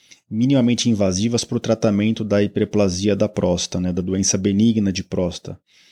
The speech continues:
Nós chamamos esses tratamentos de mistes, que é uma sigla pra Minimally Invasive Surgical Therapies, e essas terapias minimamente invasivas, elas tão, ah, vindo de encontro ao que os pacientes têm no pedido,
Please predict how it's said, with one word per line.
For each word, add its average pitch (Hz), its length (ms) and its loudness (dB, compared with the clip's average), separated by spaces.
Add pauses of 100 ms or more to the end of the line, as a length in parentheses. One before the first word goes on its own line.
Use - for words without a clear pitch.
(320)
Nós 104 160 -2
chamamos 113 480 2
esses 107 240 -2
tratamentos 101 580 -2
de 101 140 -2
mistes, 123 800 -2 (360)
que 110 120 -2
é - 20 2
uma 101 140 -2
sigla 110 500 0
pra 98 380 -2
Minimally 135 840 0
Invasive 117 800 0
Surgical 104 540 -2
Therapies, 110 680 -4 (580)
e 117 120 0
essas 113 320 2
terapias 123 960 0
minimamente 120 360 0
invasivas, 113 760 0 (440)
elas 104 220 0
tão, 117 440 0
ah, 101 280 -2 (340)
vindo 117 280 0
de 107 100 2
encontro 117 540 0
ao 113 120 2
que - 120 -8
os 107 100 -4
pacientes 131 580 0
têm 123 160 0
no 117 120 0
pedido, 123 600 -2